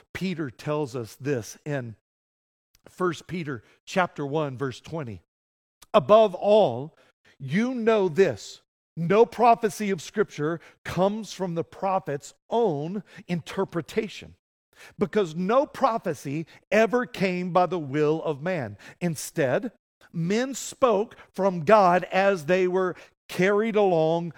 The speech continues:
by the Holy Spirit." This is an important theological note. It should affect of how we live our life. The Latin term sola scriptura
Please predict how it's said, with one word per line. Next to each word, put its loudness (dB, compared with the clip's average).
by 2
the -8
Holy -6
Spirit." -10
This -6
is -10
an -4
important -2
theological 2
note. -4
It -6
should 0
affect 0
of -6
how 2
we -2
live 6
our 0
life. -4
The 6
Latin 4
term -6
sola -2
scriptura -4